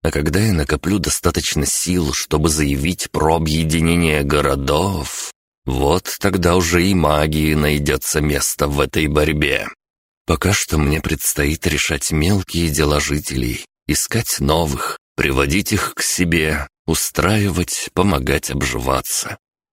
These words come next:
У меня до сих пор не налажена торговля, а чтобы наладить её, мне надо понимать, что продавать другим.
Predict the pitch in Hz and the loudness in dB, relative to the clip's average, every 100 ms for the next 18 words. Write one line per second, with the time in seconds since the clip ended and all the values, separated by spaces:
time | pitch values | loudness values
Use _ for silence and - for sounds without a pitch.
0 | - 71 65 69 98 71 - - - 110 | -4 0 0 0 0 -2 -2 -4 -2 0
1 | 98 92 82 73 76 80 73 71 73 73 | 2 2 4 2 2 2 0 0 -2 0
2 | 67 69 62 57 55 - - _ - 92 | 0 0 0 -4 -4 -6 -10 _ -2 0
3 | - - 80 78 71 58 67 73 73 - | 0 0 0 2 2 2 0 0 -2 -4
4 | 76 69 65 57 67 78 82 80 73 76 | -2 -2 -2 -2 0 0 0 0 0 0
5 | 71 71 87 - - - 80 - 80 76 | 0 0 -2 -4 -4 -2 -2 0 0 2
6 | 69 71 - 58 71 69 67 - 58 50 | 0 0 -2 -4 -2 -2 -4 -4 -4 -6
7 | 50 | -8